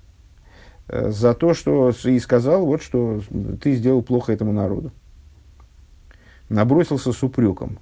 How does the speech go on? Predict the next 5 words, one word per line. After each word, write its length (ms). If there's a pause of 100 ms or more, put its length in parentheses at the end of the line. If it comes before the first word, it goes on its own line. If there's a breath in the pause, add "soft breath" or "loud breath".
(120)
так, 180
наверное, 340
более, 540 (380)
э, 420
деликатно. 640